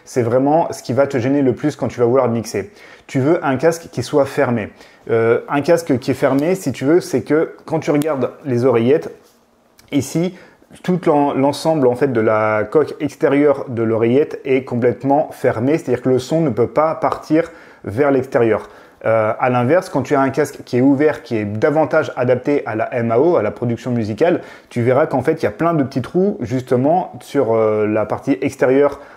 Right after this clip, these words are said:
pour que le son puisse sortir de manière plus naturelle. Ça isole moins le son de l'extérieur, mais en production musicale, on s'en fiche de, de, de, de l'isolation, euh, sonore, si tu veux, on va rechercher davantage une bonne qualité de son. Quand tu es en,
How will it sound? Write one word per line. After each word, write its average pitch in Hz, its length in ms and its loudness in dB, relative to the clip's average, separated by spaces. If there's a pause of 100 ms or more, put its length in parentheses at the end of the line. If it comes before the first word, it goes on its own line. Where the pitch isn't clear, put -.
(180)
pour 160 180 0
que - 80 0
le 131 160 4
son 165 240 -2
puisse - 420 -4
sortir 165 520 -2
de 131 80 2
manière 120 280 2
plus - 140 -6
naturelle. 131 560 0 (220)
Ça 123 260 -2
isole 147 280 2
moins 156 280 2
le 135 140 2
son 151 200 -4
de 135 80 2
l'extérieur, 127 540 0
mais 127 100 0
en 113 120 0
production 127 400 -4
musicale, 123 520 0
on 120 100 -8
s'en 120 180 -6
fiche - 340 -4
de, 107 600 0 (200)
de, 107 540 -4
de, 107 280 -2
de 101 140 -4
l'isolation, 131 600 2
euh, 113 100 4
sonore, 147 320 0
si 123 140 -12
tu 135 100 -2
veux, 165 80 4
on 151 100 2
va 110 100 2
rechercher 120 360 -2
davantage 135 540 0
une 113 160 -4
bonne 135 180 0
qualité 113 320 -2
de 101 80 -6
son. 101 140 -10 (500)
Quand 131 140 -2
tu 165 160 0
es - 20 2
en, 143 220 0